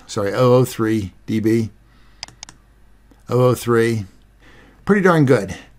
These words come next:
So this circuit, if we look at the S W R plot, or the, the Smith chart now, and all I've done,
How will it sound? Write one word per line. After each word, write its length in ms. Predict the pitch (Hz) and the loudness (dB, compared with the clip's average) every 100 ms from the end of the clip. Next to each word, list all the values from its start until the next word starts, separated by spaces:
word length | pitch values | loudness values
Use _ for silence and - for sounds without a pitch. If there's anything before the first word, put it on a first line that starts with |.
| _ _ _ | _ _ _
So 180 | - 151 | -4 0
this 180 | 208 202 | 0 0
circuit, 360 | 208 185 139 | 0 0 -2
if 80 | 113 | -4
we 40 | 139 | -2
look 120 | 147 | -2
at 80 | - | -6
the 280 | - - | -12 -8
S 120 | 127 - | -8 -4
W 260 | 127 113 | -2 0
R 100 | 123 | 0
plot, 460 | 123 - 104 107 113 | -2 -4 -4 -6 -6
or 100 | 113 | -4
the, 200 | 98 87 - _ | -4 -8 -14 _
the 80 | - | -10
Smith 260 | - 156 143 | -4 -2 0
chart 240 | 123 104 | -2 -2
now, 220 | 110 110 | -4 -2
and 100 | 120 | 0
all 120 | 139 | 0
I've 120 | 143 113 | 0 2
done, 320 | 123 120 | 0 0